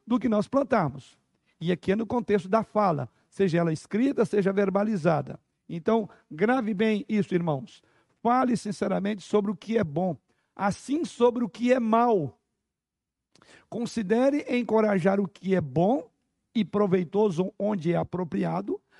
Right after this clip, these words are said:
Ao mesmo tempo, tenha em mente que fraude e bajulação são abundantes nas mídias sociais. Esse é um ponto que eu tinha colocado, né? Fraude e bajulação são abundantes nas mídias sociais.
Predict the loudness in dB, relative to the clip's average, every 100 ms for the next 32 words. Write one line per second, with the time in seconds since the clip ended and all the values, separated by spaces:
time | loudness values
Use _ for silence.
0 | -14 -4 0 2 0 0 -4 -2 -2 -4
1 | -2 0 2 2 0 0 0 -4 -8 _
2 | _ _ -2 0 0 -4 _ _ _ _
3 | 0 2 2 2 0 -2 0 0 2 2
4 | 2 0 -2 -2 -2 -4 -10 _ _ 2
5 | 2 2 0 -2 0 2 2 0 -4 -4
6 | 0 -2 -2 -4 0 2 2 -2 -2 -6
7 | -20 _ -2 0 0 0 0 0 0 0
8 | -2 0 -2 0 2 2 2 -2 -2 -6
9 | -8 _ _ 0 2 4 2 0 -2 0
10 | 0 0 0 2 0 0 0 -2 -2 -2
11 | -4 -8 _ -8 -2 0 0 -2 0 0
12 | -2 -2 -4 -2 -2 -2 -2 -4 -4 -2
13 | -2 -4 -8